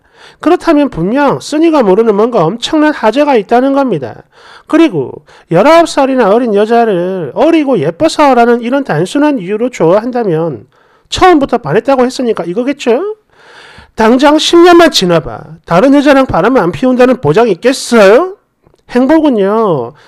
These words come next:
남들이 주는 게 아니라 네 스스로 찾는 겁니다. 그러니까 언니처럼 쓰니도 충분히 벗어날 수 있다고요. 대댓글.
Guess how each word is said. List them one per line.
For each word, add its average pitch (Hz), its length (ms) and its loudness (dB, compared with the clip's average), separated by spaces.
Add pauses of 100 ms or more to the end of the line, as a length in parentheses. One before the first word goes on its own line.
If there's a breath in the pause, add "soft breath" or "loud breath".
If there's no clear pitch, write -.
(140 soft breath)
남들이 285 440 2
주는 233 260 0
게 254 100 0
아니라 190 340 -2
네 196 180 -4
스스로 302 340 -2
찾는 277 340 -4
겁니다. 139 480 -4 (380 soft breath)
그러니까 220 400 -2
언니처럼 254 520 -2
쓰니도 302 400 0
충분히 294 420 -2
벗어날 285 380 0
수 269 100 -6
있다고요. 247 840 2 (1800)
대댓글. 156 480 -8